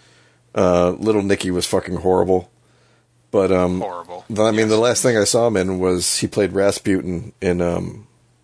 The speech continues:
Speaker 1: The King's Man. I thought he fucking killed it as that, and then seeing him come on something way more serious as Otto right after that, I was like, "Good on you, man.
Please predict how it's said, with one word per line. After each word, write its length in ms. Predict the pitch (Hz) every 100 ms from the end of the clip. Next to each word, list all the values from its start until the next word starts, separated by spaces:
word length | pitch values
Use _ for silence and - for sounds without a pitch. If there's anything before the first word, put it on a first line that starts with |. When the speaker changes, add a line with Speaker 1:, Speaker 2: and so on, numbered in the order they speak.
| _ -
Speaker 1:
The 60 | -
King's 300 | - 107 123
Man. 300 | 113 131 131 _ _ _ - _ _ _ _ _ _ _
I 80 | -
thought 160 | 139 113
he 60 | 80
fucking 340 | 95 - 90
killed 240 | - 117 98
it 80 |
as 140 | 90 -
that, 280 | 107 98 -
and 80 | 98
then 200 | 92 87
seeing 420 | - 104 98 95
him 120 | -
come 240 | 92 107 95
on 180 | 95 90 - - - -
something 440 | - 104 98 92
way 100 | 98
more 240 | 98 95
serious 480 | 87 98 98 110 -
as 100 | 92
Otto 280 | - 95 104
right 180 | 101 95
after 260 | 98 - 113
that, 220 | 117 117
I 40 |
was 120 | 110
like, 140 | - - _ _ _ _ _ -
"Good 120 | 170
on 140 | 190 123
you, 140 | 139
man. 220 | 110 98